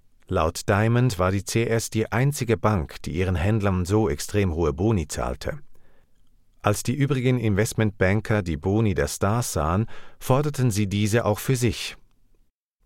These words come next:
Mit der Zeit sah sich jede Abteilung als eigene Boutique,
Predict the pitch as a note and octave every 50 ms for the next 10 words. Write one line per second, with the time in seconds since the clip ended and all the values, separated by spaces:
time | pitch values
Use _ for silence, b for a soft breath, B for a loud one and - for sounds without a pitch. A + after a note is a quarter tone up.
0 | - C3+ C#3+ C#3+ C#3+ C3+ - - C3+ C#3 D3 D3 C#3+ - - G2 G2 G2 G2+ G2+
1 | F#2 - - F#2+ G#2 B2 C3 B2+ - D#2 F2 - - - G2+ G2+ G#2+ A2 F#2+ F2+
2 | - - - E2 D#2+ - - - F2 F2 G2 A2 G2+ G#2 F#2 D#2+ D2 F2 F#2+ F2+
3 | - - - C3+ C3 - - -